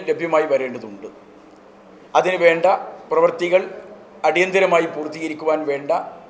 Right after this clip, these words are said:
തീരുമാനങ്ങൾ എടുത്തിട്ടുണ്ട്. അതനുസരിച്ചുള്ള നിർദ്ദേശങ്ങൾ നൽകുകയും ചെയ്തിട്ടുണ്ട്. ഒരു ഫെബ്രുവരിയോടുകൂടി, ഫെബ്രുവരി മധ്യത്തോടുകൂടി ഇതിൻ്റെയൊക്കെ വർക്കുകൾ ആരംഭിക്കുവാൻ സാധിക്കും. അതനുസരിച്ച്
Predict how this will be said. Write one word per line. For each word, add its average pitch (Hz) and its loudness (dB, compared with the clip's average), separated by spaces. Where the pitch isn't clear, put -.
തീരുമാനങ്ങൾ 160 0
എടുത്തിട്ടുണ്ട്. 147 -10
അതനുസരിച്ചുള്ള 147 -4
നിർദ്ദേശങ്ങൾ 147 -4
നൽകുകയും 127 -8
ചെയ്തിട്ടുണ്ട്. - -16
ഒരു 196 2
ഫെബ്രുവരിയോടുകൂടി, 208 2
ഫെബ്രുവരി 185 0
മധ്യത്തോടുകൂടി 160 -4
ഇതിൻ്റെയൊക്കെ 175 0
വർക്കുകൾ 170 2
ആരംഭിക്കുവാൻ 180 2
സാധിക്കും. 143 -2
അതനുസരിച്ച് 175 -2